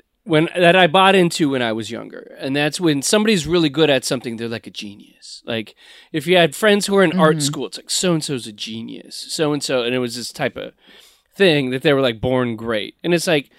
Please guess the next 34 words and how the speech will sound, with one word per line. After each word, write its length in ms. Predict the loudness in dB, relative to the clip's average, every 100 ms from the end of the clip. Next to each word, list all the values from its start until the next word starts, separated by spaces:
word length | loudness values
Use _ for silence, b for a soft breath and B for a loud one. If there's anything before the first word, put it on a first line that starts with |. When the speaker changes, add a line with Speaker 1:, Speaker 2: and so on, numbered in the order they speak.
| b b b
Speaker 1:
now, 580 | -6 -2 0 2 4 2
everybody 500 | 2 2 2 4 4
I 80 | 4
know 180 | 4 2
who's 160 | 0
really 300 | -2 -2 0
good 180 | 0 0
at 160 | -2 -4
something, 460 | -6 -4 -6 -6 -8
it's 120 | -8
because 480 | -8 -4 0 0 0
they 100 | -4
were 120 | -2
dedicated 680 | 0 -2 -2 -4 -4 -6 -8
and 180 | -6 -4
they 80 | -6
spent 300 | -6 -8 -4
a 80 | -2
lot 340 | 2 2 2
of 120 | 0
time 260 | -4 -4 -2
at 160 | -4 -8
it. 140 | -12 B B
The 80 | -2
guys 280 | 2 4 2
I 60 |
know 140 | 2 2
who 60 | 2
are 40 |
really 240 | 2 0
good 140 | 0 -4
at 80 | -6
playing 180 | -8
guitar, 460 | -8 -8 -6 -6